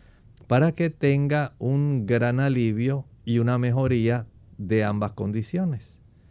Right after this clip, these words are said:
Vaya en ese camino, no olvide exponerse al sol. Exponerse al sol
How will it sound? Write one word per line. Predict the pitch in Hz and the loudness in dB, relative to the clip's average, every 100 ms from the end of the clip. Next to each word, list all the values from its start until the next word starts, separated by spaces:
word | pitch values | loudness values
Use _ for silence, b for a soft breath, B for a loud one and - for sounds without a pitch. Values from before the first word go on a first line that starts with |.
| b b b | b b b
Vaya | 92 170 190 | 2 4 6
en | 185 | 4
ese | 180 180 | 2 0
camino, | 175 160 196 180 | 0 2 2 2
no | 123 | 4
olvide | 143 147 170 | 4 4 2
exponerse | 170 - 127 120 131 135 131 | 2 -2 -4 0 0 0 -2
al | 98 | -4
sol. | - 123 110 85 - - - - - - | -2 0 0 -2 -12 -20 -20 -20 -12 -4
Exponerse | 113 - - 101 113 139 139 | -4 -4 -6 -2 0 0 0
al | 151 135 | 0 -2
sol | - 120 113 | 0 2 2